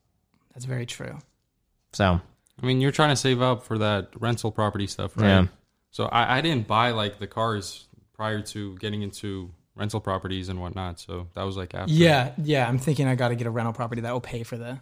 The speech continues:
Speaker 1: the Tesla first.
Speaker 2: Yeah.
Speaker 3: I feel like
Speaker 2: If you
Speaker 3: that's
Speaker 2: can get
Speaker 3: a little
Speaker 2: enough assets to go and pay for the car, and then the car's paid for by your investments, then that's a different story.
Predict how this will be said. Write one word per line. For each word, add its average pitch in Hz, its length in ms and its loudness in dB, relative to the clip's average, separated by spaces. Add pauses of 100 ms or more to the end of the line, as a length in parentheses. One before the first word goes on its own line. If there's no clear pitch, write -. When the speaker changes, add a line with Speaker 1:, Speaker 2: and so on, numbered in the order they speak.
(100)
Speaker 1:
the 139 80 -20
Tesla 131 320 -10
first. 120 300 -10
Speaker 2:
Yeah. 95 140 6
Speaker 3:
I - 20 -4
feel - 100 -10 (280)
like 104 80 2
Speaker 2:
If - 100 4
you 202 60 8
Speaker 3:
that's 208 60 12
Speaker 2:
can 254 60 12
get 202 140 10
Speaker 3:
a - 80 0
little 147 60 10
Speaker 2:
enough 120 480 10
assets 104 580 6
to 117 80 4
go 107 80 8
and 95 100 6
pay 107 160 6
for - 140 0
the 104 60 4
car, 95 440 4 (840)
and 110 120 6
then 110 60 8
the 107 80 8
car's 107 240 4
paid 104 300 2
for 110 260 4
by 101 220 6
your 98 160 6
investments, 104 640 6 (260)
then 123 260 6
that's 120 200 6
a - 20 -2
different 92 220 0
story. 101 320 -2